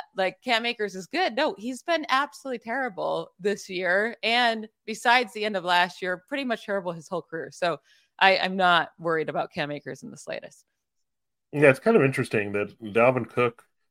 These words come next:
Speaker 2: was there and he was too expensive. They've moved on from him. They were happy about Madison.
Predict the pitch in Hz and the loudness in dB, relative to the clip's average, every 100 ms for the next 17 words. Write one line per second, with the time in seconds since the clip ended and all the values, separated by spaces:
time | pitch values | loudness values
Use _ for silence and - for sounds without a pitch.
0 | _ _ _ 113 98 90 90 101 - - | _ _ _ -4 -4 -6 -8 -10 -12 -10
1 | 101 95 92 98 104 92 123 127 98 85 | -8 -8 -10 -8 -10 -4 -4 -4 -8 -8
2 | - 95 98 92 104 120 107 107 101 92 | -8 -8 -6 -6 -4 -2 -2 -2 -4 -8
3 | 90 87 104 98 95 107 - - 113 101 | -8 -8 -6 -6 -4 -4 -4 -4 -4 -2
4 | 95 87 85 82 110 110 | -4 -6 -12 -8 -8 -8